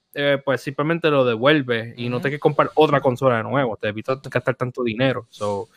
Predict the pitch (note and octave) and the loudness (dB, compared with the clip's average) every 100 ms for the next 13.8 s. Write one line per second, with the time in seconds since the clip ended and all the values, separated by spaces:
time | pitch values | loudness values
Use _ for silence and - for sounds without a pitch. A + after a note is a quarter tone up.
0 | _ - B2 B2+ - A#2+ C3+ C#3 D#3 E3+ | _ -12 -8 -8 -4 0 2 4 2 2
1 | D#3+ - A#2+ G#2+ - _ _ - A#2 D3+ | -2 2 2 2 -8 _ _ -2 0 2
2 | B2 F3+ A3+ E3+ G2 - - - D#3 D3+ | 6 8 8 8 2 -4 -6 -4 -2 -2
3 | E3 - D#3+ G3+ G#3+ G#3+ G3+ G3 F#3+ E3+ | -2 -2 -2 -2 -2 -4 -4 -4 -4 -4
4 | D3 D3 C#3+ C#3 C3+ C3 C3 D#3 D#3+ D#3 | -2 -2 0 0 0 -2 -2 -6 -8 -6
5 | C#3+ C3+ C3 C#3 - C3+ D#3+ C3+ C#3 D3 | -6 -6 -6 -6 -6 -6 -6 -4 -6 -8
6 | _ _ _ C3+ D3 C#3 D#3+ - C3 B2+ | _ _ _ -2 0 0 -2 -4 -2 0
7 | B2 C3+ C#3 C3+ C3+ C3+ D3 C#3+ C#3 C#3 | 0 0 -2 -2 -2 -2 -4 -6 -8 -4
8 | C#3+ - F#3+ F3 E3 G#3+ A#3 G3+ - - | -4 -2 -6 -4 -4 -4 -6 -8 -14 -20
9 | - - - G3 G3+ A#3+ A#3+ A#3 A#3 A3 | -20 -20 -6 -4 -2 -4 -4 -2 0 0
10 | G#3 G3+ G#3 A3 - G3+ G3+ G3 F#3 F#3 | -2 -4 -4 -4 -4 -2 0 0 0 0
11 | E3+ D#3+ F3 E3+ E3+ E3+ D#3+ D3 C3+ D3 | -2 0 0 0 -4 -2 -2 -2 -4 -6
12 | - - D3 D3+ F3+ E3+ E3 D3 C#3+ - | -12 -8 -6 -4 -2 -2 0 0 -2 -6
13 | - C3+ C#3+ D3+ D#3 D3+ C#3+ C#3+ | -8 -4 -2 0 0 0 0 0